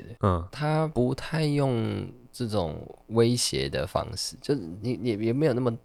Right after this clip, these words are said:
Speaker 1: 严重啊，就是，是一种，
Speaker 2: 嗯。
Speaker 1: 一个警告吧，哦。
Speaker 2: 呀，呀，呀。
Speaker 1: 就是一二三这样。我也从我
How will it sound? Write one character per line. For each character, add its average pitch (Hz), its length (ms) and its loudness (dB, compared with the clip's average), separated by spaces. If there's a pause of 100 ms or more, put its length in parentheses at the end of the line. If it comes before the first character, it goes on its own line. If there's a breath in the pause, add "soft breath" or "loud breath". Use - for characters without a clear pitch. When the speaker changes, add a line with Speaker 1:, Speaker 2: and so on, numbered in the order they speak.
(140)
Speaker 1:
严 85 260 0
重 98 240 0
啊， 87 100 -4
就 101 160 -6
是， 90 300 -6
是 - 180 -10
一 92 60 -8
种， - 240 -6
Speaker 2:
嗯。 98 120 2
Speaker 1:
一 - 20 -2
个 95 80 2
警 90 260 -2
告 90 200 2
吧， - 280 -8
哦。 - 120 -10 (100)
Speaker 2:
呀， 95 220 -2
呀， 87 220 -4
呀。 87 140 -6
Speaker 1:
就 92 60 0
是 95 160 -6
一 101 180 -2
二 85 80 0
三 - 260 -6
这 - 60 -8
样。 - 160 -10
我 104 260 4
也 95 200 -2
从 92 380 -2
我 85 160 -4